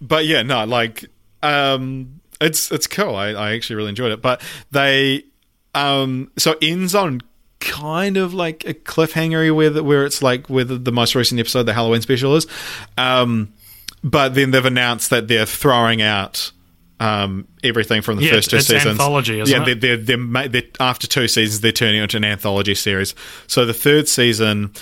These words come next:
Speaker 1: is gonna star, star R J Cyler from, um, Me and Earl and the Dying Girl, and he's also one of the Power Rangers.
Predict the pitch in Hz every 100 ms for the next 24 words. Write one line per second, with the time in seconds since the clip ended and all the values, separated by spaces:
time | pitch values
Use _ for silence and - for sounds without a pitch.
0 | - _ 113 110 107 120 110 - 120 107
1 | 107 107 98 - 113 104 104 117 113 107
2 | 101 - 110 131 147 - 107 101 101 98
3 | 107 101 98 95 98 - 123 110 107 104
4 | 101 104 101 101 113 127 113 101 - 98
5 | 95 98 113 127 147 180